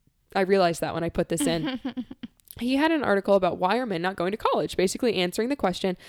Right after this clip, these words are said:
Speaker 1: This is by Lewis M. Andrews, and it was published in the American Conservative. And he had some ideas about why they're not going to college that made me think, "Oh my gosh, these men might know something that these, that we don't <laughs> as women yet." Let me read it.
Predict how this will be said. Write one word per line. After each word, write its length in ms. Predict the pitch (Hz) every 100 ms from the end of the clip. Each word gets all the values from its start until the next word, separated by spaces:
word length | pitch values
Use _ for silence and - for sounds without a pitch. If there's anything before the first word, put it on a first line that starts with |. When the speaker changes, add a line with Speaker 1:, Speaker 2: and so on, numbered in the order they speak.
| -
Speaker 1:
This 100 | 233
is 80 | 233
by 140 | 226 185
Lewis 480 | 180 185 226 262 -
M. 220 | 202 208 -
Andrews, 600 | 190 175 170 170 170 170
and 140 | 180
it 60 | 170
was 100 | 175
published 380 | - 196 202 214
in 80 |
the 80 | 190
American 480 | 170 170 170 170 190
Conservative. 680 | - 170 - 190 170 98 - - - -
And 140 | 233
he 120 | 254 381
had 160 | 453 -
some 240 | - 294 -
ideas 680 | 247 208 208 311 254 226
about 220 | 214 196 190
why 160 | 214
they're 100 | 240
not 140 | 226 214
going 200 | 208 196
to 40 |
college 380 | - 233 233 202
that 80 | 190
made 120 | 208
me 100 | 202
think, 180 | 202 170
"Oh 140 | 185
my 140 | 294 226
gosh, 280 | - 240 -
these 200 | 277 269
men 180 | 285
might 220 | 220 214 190
know 160 | 220
something 420 | 311 240 220 196
that 160 | 185 180
these, 220 | 240 220 -
that 240 | - 214 160
we 140 | 233
don't 500 | 262 185 294 101 190 -
<laughs> 40 |
as 220 | 359 208
women 380 | 208 233 165 156
yet." 240 | 147 135 - - - _ _
Let 80 | 214
me 100 | 202
read 180 | 165 151
it. 140 | -